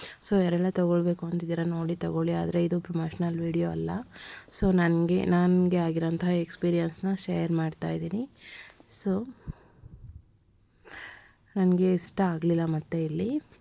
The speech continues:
ನೋಡೋಣ ಅಂತ ಹೇಳ್ಬಿಟ್ಟು ನಾನು ಮತ್ತೆ ಎಮ್ ಜಿ ರೋಡಲ್ಲಿ ಬೇರೆ ಒಂದು ಅಂಗಡೀಲಿ, ಒಂದು ಶಾಪಲ್ಲಿ ನಾನು ತೊಗೊತೀನಿ, ಅದ್ರ ವಿಡಿಯೋ ಎಲ್ಲ ಹಾಕಿಲ್ಲ. So ಇಲ್ಲೂ ಕೂಡ ತೋರಿಸ್ತಾ ಇದ್ರು, variety of collection ತುಂಬಾ ಇದೆ, but ನನಗೆ ಕಾಸ್ಟ್ಲಿ ಅನಿಸ್ತು. So ಹಾಗಾಗಿ ನಾನಿಲ್ಲಿ ತೊಗೊಳ್ಳಿಲ್ಲ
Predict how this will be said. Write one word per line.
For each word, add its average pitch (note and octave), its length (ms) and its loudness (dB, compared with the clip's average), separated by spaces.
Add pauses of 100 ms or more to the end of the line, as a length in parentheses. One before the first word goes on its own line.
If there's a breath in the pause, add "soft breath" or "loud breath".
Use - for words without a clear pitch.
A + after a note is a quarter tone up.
(680 loud breath)
ನೋಡೋಣ F#3+ 460 4
ಅಂತ E3+ 180 0
ಹೇಳ್ಬಿಟ್ಟು F3 340 -2
ನಾನು G3 220 2
ಮತ್ತೆ E3 340 -2
ಎಮ್ E3 200 0
ಜಿ F3 140 2
ರೋಡಲ್ಲಿ E3+ 440 0
ಬೇರೆ E3+ 300 2
ಒಂದು E3 300 -2
ಅಂಗಡೀಲಿ, D#3+ 440 -2
ಒಂದು D#3+ 220 -4
ಶಾಪಲ್ಲಿ E3 500 -2
ನಾನು E3+ 220 0
ತೊಗೊತೀನಿ, E3 520 -4
ಅದ್ರ D#3+ 240 -4
ವಿಡಿಯೋ D#3+ 300 -2
ಎಲ್ಲ D#3+ 180 -2
ಹಾಕಿಲ್ಲ. D#3 360 -4 (520 loud breath)
So - 160 -2
ಇಲ್ಲೂ G3+ 280 4
ಕೂಡ F#3+ 180 0 (120)
ತೋರಿಸ್ತಾ E3+ 520 -2
ಇದ್ರು, E3 280 0
variety D#3+ 420 -2
of E3+ 140 -4 (100)
collection D#3+ 480 -4 (100)
ತುಂಬಾ D#3 280 -4 (160)
ಇದೆ, D#3 240 -4 (720 loud breath)
but G3 220 -4
ನನಗೆ G3 300 2
ಕಾಸ್ಟ್ಲಿ F3 600 -2
ಅನಿಸ್ತು. E3+ 500 -2
So F3+ 200 -4
ಹಾಗಾಗಿ E3 500 -4 (520 loud breath)
ನಾನಿಲ್ಲಿ F3 380 2
ತೊಗೊಳ್ಳಿಲ್ಲ E3 540 2